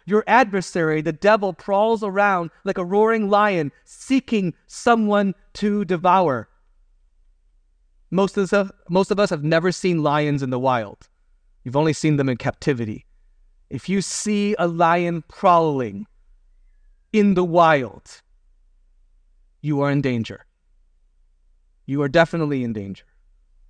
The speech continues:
Satan is waging a spiritual war right now, stopping people from experiencing Jesus, from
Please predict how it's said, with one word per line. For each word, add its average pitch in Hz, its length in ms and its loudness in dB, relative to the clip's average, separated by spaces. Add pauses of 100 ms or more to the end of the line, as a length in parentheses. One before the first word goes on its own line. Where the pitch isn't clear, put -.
(400)
Satan 226 680 2 (140)
is 170 160 -2
waging 175 540 0
a 156 100 -2
spiritual 185 640 -2
war 170 260 2
right 131 200 -4
now, 123 320 -8 (260)
stopping 220 720 0
people 123 500 -10 (300)
from 185 160 -2
experiencing 202 760 -2
Jesus, 165 720 -4 (720)
from 190 260 2